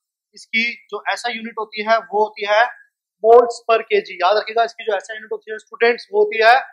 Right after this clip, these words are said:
moles per K G। अब एक चीज और थोड़ा सा दिमाग में क्लैरिफाई करने के लिए काम करते हैं, ये फॉर्मूला लगभग, लगभग आप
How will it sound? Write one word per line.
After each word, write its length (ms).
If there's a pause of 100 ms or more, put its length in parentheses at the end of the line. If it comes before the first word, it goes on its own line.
(380)
moles 400
per 80 (100)
K 80
G। 180 (1700)
अब 120
एक 100
चीज 180 (120)
और 120
थोड़ा 220
सा 60
दिमाग 220
में 100
क्लैरिफाई 380
करने 200
के 100
लिए 180
काम 200
करते 220
हैं, 120 (520)
ये 200
फॉर्मूला 300
लगभग, 340
लगभग 320
आप 100